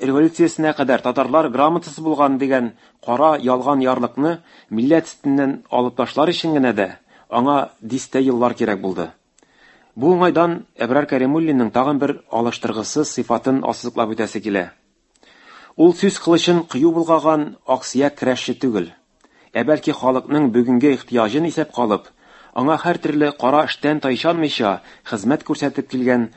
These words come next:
турлыклы милләт хадиме, ягъни хезмәтчесе дә. Халык язмышына караган һәр мәсьәләдә мондый сизгерлек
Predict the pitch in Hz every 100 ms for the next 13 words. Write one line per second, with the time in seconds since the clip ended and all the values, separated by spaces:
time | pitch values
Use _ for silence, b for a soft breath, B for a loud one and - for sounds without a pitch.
0 | B - 120 117 - 110 143 139 117 117
1 | 120 131 123 113 107 101 92 - 131 135
2 | 131 123 127 120 120 - 107 98 - _
3 | _ _ _ _ _ _ _ B B B
4 | B 120 156 180 170 175 165 170 165 156
5 | 151 143 143 139 _ _ - - 165 160
6 | 147 131 123 120 156 - 120 135 143 139
7 | 127 117 113 123 143